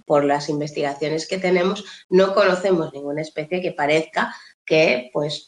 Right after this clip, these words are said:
se relacione con cos-, se relacione con los demás hablando de hechos pasados o tal, sino que más bien parece que el resto de especies están más situadas en el presente, en el aquí y el ahora. Eh, vivimos en grupos sociales,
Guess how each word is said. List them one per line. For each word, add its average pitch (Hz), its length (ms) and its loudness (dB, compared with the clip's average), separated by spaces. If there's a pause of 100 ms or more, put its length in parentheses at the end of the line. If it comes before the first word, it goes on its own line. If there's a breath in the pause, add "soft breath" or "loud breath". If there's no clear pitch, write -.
se 156 240 0
relacione 143 600 -2
con 143 260 0
cos-, - 500 -6
se 143 400 -2
relacione 143 420 -2
con 156 120 0
los 156 100 -2
demás 156 380 0 (260 loud breath)
hablando 151 460 4
de 151 160 4
hechos 151 300 -2
pasados 175 600 2
o 175 80 2
tal, 208 180 0 (220 loud breath)
sino 160 280 -4
que 151 100 -6
más 156 200 -2
bien 160 200 0
parece 156 360 -4
que - 300 -4 (220 loud breath)
el 143 340 -4
resto 156 440 -2
de 156 120 -2
especies 165 480 -4
están 147 320 -6
más 160 260 -2
situadas 156 540 2
en 165 80 2
el 160 160 0
presente, 170 560 0
en 160 120 0
el 139 100 -2
aquí 135 220 -8
y 143 100 -2
el - 80 -10
ahora. - 240 -16 (640 loud breath)
Eh, 196 540 6
vivimos 196 480 2
en 160 120 -2
grupos 165 380 -6
sociales, 233 680 -4